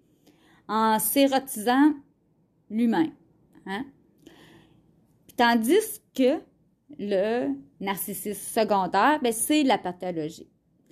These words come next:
Bon, normalement, là, on va grandir, on va apprendre à s'aimer soi-même, puis à aimer les autres.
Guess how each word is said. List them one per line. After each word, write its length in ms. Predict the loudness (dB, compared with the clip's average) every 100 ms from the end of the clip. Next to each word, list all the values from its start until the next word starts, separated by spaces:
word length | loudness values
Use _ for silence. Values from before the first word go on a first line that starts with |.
| _ _
Bon, 140 | -10 -8
normalement, 540 | 0 6 8 8 4 2
là, 200 | 0 0 -2 -2
on 40 |
va 160 | -2 -4
grandir, 680 | -4 -8 -8 -6 -6 -4 -4
on 100 | -4
va 140 | -4
apprendre 320 | -4 -8 -8
à 60 | -8
s'aimer 500 | -6 -4 -2 -2 -4
soi-même, 640 | -4 -4 -2 2 4 4
puis 100 | 2
à 120 | 0
aimer 160 | 0 -2
les 320 | 0 -2 0
autres. 260 | 0 -2